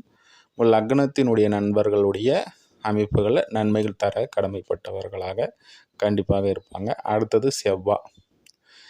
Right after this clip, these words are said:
சனியில வந்து செவ்வாய் வருவது என்பது ஒரு நுணுக்கமான ஒரு விஷயத்தையும் ஒரு வேகமாக செய்யக்கூடிய ஒரு விஷயத்தையும் இரண்டரை கலந்தா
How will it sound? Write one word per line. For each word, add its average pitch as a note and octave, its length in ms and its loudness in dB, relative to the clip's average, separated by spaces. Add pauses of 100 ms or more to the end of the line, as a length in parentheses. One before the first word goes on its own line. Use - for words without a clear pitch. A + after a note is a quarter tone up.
(800)
சனியில F3 600 2
வந்து B2+ 300 4
செவ்வாய் A#2+ 500 6
வருவது G#2 460 4
என்பது G2+ 440 0 (2000)
ஒரு A#2 220 8
நுணுக்கமான E3 800 4 (140)
ஒரு A#2 220 8 (520)
விஷயத்தையும் G#2 800 0 (840)
ஒரு A2+ 120 6
வேகமாக C#3 760 6 (340)
செய்யக்கூடிய G#2 680 2 (400)
ஒரு G#2 200 2
விஷயத்தையும் G#2 720 0 (420)
இரண்டரை D3+ 600 4
கலந்தா G#2+ 440 4